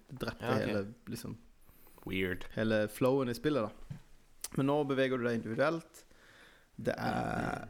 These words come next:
Speaker 1: eh, masse kule minigames.
Speaker 2: Mm.
Speaker 1: Det er, eh, noen av de nye tingene er at du kan,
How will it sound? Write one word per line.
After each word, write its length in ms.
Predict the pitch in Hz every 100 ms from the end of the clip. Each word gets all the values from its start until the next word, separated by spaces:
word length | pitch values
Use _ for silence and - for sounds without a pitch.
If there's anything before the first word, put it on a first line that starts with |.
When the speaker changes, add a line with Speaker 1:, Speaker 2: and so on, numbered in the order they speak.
| -
Speaker 1:
eh, 480 | 113 110 110 113 110
masse 540 | 117 139 - - 135 131
kule 300 | 139 127 120
minigames. 760 | 117 120 127 165 185 - - - - - - - - -
Speaker 2:
Mm. 240 | 113 113
Speaker 1:
Det 120 | 120 107
er, 800 | - 113 110 110 110 110 113 - - - - - - - - - - - - - - - - - - -
eh, 480 | 117 110 110 107 110
noen 220 | 135 139 135
av 80 |
de 80 | 131
nye 340 | 131 127 117 117
tingene 380 | 123 120 135 160
er 160 | 120
at 140 | 113 120
du 80 | 120
kan, 340 | 120 117